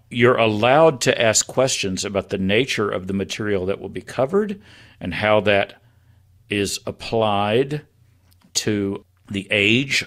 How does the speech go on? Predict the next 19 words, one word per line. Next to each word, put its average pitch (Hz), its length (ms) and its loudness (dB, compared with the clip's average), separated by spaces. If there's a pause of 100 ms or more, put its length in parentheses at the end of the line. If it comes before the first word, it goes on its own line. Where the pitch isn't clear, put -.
of 90 200 -8
the 92 100 -4
child. 87 760 -6 (600)
And 123 180 2
then 151 140 0
there's 156 180 2
a 165 80 4
lot 160 220 4
of 151 60 2
other 175 120 4
questions 107 460 0
that 95 120 -4
we 98 100 -6
can 101 160 -8
get 98 180 -2
into. 110 360 -2 (400)
But 120 360 0 (120)
the 120 180 0
journalists 147 840 2